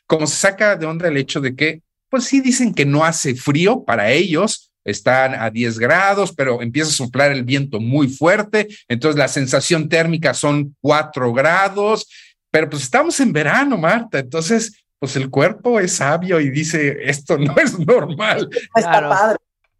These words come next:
Speaker 1: Esto no es normal, pero bueno, tienen un gran invento, Marta, Rebeca, que son las aguas termales. Entonces, termina la junta, termina el largo día de trabajo, uno está cansado, ¿y qué, qué, qué dicen ellos para socializar?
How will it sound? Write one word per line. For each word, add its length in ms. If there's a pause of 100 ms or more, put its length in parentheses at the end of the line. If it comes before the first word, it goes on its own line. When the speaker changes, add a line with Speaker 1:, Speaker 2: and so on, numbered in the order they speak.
(160)
Speaker 1:
Esto 360
no 160
es 80
normal, 320
pero 160
bueno, 320 (180)
tienen 320
un 140
gran 320
invento, 880
Marta, 420
Rebeca, 420
que 80
son 200
las 240
aguas 360
termales. 720
Entonces, 800
termina 640
la 180
junta, 800
termina 400
el 160
largo 500
día 240
de 120
trabajo, 640
uno 160
está 240
cansado, 680 (260)
¿y 120
qué, 200
qué, 300
qué 120
dicen 320
ellos 180
para 220
socializar? 680